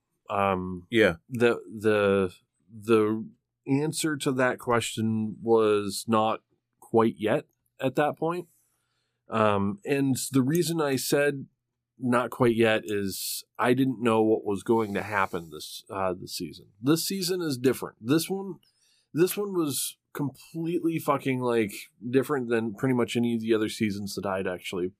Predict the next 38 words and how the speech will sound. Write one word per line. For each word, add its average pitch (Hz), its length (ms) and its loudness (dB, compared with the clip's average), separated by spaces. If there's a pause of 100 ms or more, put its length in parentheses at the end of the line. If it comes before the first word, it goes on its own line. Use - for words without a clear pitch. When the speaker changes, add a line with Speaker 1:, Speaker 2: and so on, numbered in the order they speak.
Speaker 1:
you 113 160 -4
know, 101 220 0 (320)
had 107 160 -4
played 104 260 -2
Speaker 2:
What's, 135 160 4
Speaker 1:
before. - 160 -4 (240)
Speaker 2:
what's 117 300 0
different 107 380 -4
about 85 200 -4
it? 90 140 -10
Speaker 1:
The, 139 320 0 (180)
the 147 140 0
difference 185 680 -2
in 131 200 -2
this 131 200 0
season 120 520 2
is, 110 640 -2 (100)
uh, 104 240 4
the 101 160 -4
sunsetting. - 640 -2 (100)
So 120 580 4 (220)
Speaker 2:
Oh, 131 120 4
yeah, 113 200 6
we 165 140 6
talked 151 260 2
a - 20 -4
little 92 160 -2
bit 87 80 2
about 82 240 -4
that. 90 180 2
Speaker 1:
we, 156 60 2
we 156 120 0
talked 190 320 -2
about 165 220 2
a - 20 0
little 151 180 -2
bit 139 80 4
of, 127 120 2